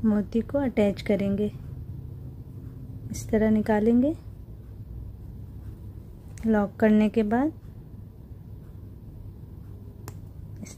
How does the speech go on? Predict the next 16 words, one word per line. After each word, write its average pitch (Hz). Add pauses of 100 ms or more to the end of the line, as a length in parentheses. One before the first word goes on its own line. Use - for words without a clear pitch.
तरह 214
से 294 (960)
single 208
क्रोशिया 214
के 208
साथ 277
attach 196
कर 214
लेना 208
है। 220 (880)
फिर 226
लेंगे 214
हम 220
वन, 208 (460)
टू, 220 (520)
three, 220